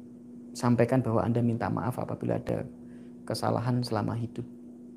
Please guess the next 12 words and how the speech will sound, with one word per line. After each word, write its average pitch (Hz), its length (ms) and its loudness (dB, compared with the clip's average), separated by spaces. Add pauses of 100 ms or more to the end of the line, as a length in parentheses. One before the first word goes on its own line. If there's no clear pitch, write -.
(160)
Ya, 123 160 0
mungkin 113 240 0
kurang, 113 480 0 (400)
kurang 113 500 0
hormat, 120 460 4
atau - 240 -2
mungkin 120 320 0
kurang 113 260 2
tawadhu, 120 560 2
atau 120 220 -4
mungkin 120 260 2
kurang 120 460 -2